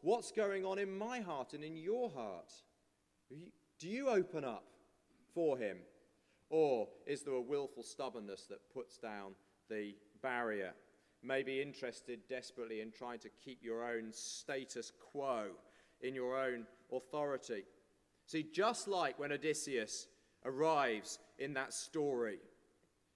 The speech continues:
just like when Jesus came to Jerusalem in history, so now it can be very inconvenient for those who are very heavily invested in their own status quo to let Jesus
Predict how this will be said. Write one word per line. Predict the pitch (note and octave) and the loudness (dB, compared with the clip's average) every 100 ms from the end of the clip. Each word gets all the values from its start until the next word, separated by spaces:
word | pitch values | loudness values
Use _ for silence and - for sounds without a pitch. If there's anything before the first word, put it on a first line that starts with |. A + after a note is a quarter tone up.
| _ _ | _ _
just | - G#3 G#3+ F#3 | 2 2 2 2
like | F3 | 2
when | D#3 D3 A2 | 0 -6 -8
Jesus | - F3 E3 A#2+ G2+ | 0 0 0 -2 -4
came | - C#3+ C3+ | -4 -4 -4
to | B2+ | -8
Jerusalem | A2+ A#2+ C3 - A2 G2+ | -10 -6 -6 -6 -10 -10
in | G2+ G#2 | -10 -12
history, | A#2+ - - E2+ E2+ _ _ | -12 -12 -12 -12 -12 _ _
so | - - F#3+ F#3 | -12 -4 0 0
now | F3+ A3 D#3+ | 0 -2 -2
it | C3+ C#3+ | -4 -6
can | D3+ | -6
be | D3 | -4
very | D3+ D#3+ E3 | 0 0 0
inconvenient | D3+ D3 C3 D3 F3+ D3 F#2+ G2+ | -4 -8 -6 -4 -2 -4 -6 -8
for | - | -8
those | B2 D#3 D#3 | -2 -2 -2
who | - A#2 | -4 -4
are | A2+ - | -4 -4
very | C#3+ E3 E3+ D#3 | -4 -2 -4 -6
heavily | D3+ C#3+ C#3 C3 | -6 -6 -4 -4
invested | A#2+ B2+ B2 - G#2 | -4 -8 -8 -10 -12
in | G#2 | -10
their | G#2 A2 | -8 -6
own | B2 B2 B2 - _ | -6 -8 -10 -18 _
status | - - - B2 B2+ A2+ - | -18 -14 -6 -6 -6 -12 -12
quo | A2 E2+ D#2 D2+ _ _ _ _ _ _ _ _ _ _ | -12 -10 -12 -14 _ _ _ _ _ _ _ _ _ _
to | G#2 | -8
let | A2 G#2+ - - | -4 -4 -6 -12
Jesus | G#2 F#2 F#2 E2+ | -12 -12 -14 -16